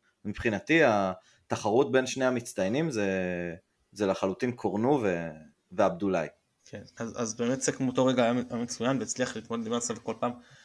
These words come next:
Speaker 2: לתת לו גוף ולא לתת לו, אה, אה, לברוח. אה, זהו, אני חושב שהם היו קצת פחות, אה, אה, אה, מסוכנים מאגף ימין, אה,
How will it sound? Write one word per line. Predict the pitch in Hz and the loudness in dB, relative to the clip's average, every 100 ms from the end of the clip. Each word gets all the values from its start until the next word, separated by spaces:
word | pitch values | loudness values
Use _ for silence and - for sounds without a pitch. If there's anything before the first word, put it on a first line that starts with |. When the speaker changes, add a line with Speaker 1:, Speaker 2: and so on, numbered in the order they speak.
| _ | _
Speaker 2:
לתת | 131 127 | -4 -2
לו | |
גוף | 117 123 | -2 -2
ולא | 113 | 0
לתת | 117 120 - | 0 -2 0
לו, | 120 110 | 2 2
אה, | 107 107 107 | 0 -4 -6
אה, | 113 104 104 107 104 | -6 -6 -8 -10 -8
לברוח. | 110 110 131 175 - - - _ - | -6 4 6 6 4 -14 -20 _ -6
אה, | 110 110 110 113 113 117 _ _ - - - | -2 0 0 -2 -4 -8 _ _ -2 -2 0
זהו, | 147 | 0
אני | 143 | 2
חושב | 147 | 2
שהם | 170 139 | 2 2
היו | 131 135 | 2 0
קצת | - 151 | -4 -4
פחות, | - - 127 127 - | -4 0 0 0 -6
אה, | - - | -4 -2
אה, | 113 110 107 - - | 0 0 -2 -4 -6
אה, | 104 101 104 | -6 -6 -6
מסוכנים | 110 - - 107 120 | -2 -2 0 0 2
מאגף | 113 107 120 - | 2 0 -2 -4
ימין, | 107 120 196 233 _ _ - | -2 0 0 -4 _ _ -14
אה, | 107 107 107 104 | -8 -4 -4 -4